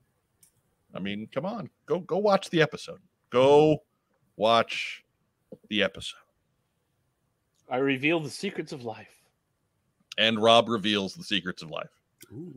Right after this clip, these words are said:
Speaker 2: And give you last week's winning lotto numbers.
Speaker 1: Which, you know, that's, that was the other, today was so bad at work. That's, that's what I did with my, my two bucks.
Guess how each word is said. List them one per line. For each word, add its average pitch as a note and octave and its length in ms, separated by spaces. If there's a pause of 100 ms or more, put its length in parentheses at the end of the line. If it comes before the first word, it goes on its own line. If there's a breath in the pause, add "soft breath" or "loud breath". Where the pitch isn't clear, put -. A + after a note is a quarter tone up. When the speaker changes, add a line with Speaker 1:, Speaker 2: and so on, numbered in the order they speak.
(140)
Speaker 2:
And C#3+ 180
give C#3+ 140
you C3 120
last B2 260
week's A#2+ 160
winning A2+ 280
lotto F#2+ 260
numbers. F2 340 (1400)
Speaker 1:
Which, - 320
you G2 80
know, E2 180 (220)
that's, - 260
that B2 160
was B2 140
the A2+ 140
other, A2+ 180 (180)
today C3+ 260
was B2 160
so C3 160
bad A#2 280
at G2+ 60
work. G#2+ 200
That's, A2 240 (400 soft breath)
that's A#2 180
what A#2+ 100
I G#2+ 80
did G#2 180
with F#2 100
my, G2 200 (180)
my F#2+ 200
two F2+ 200
bucks. D2 460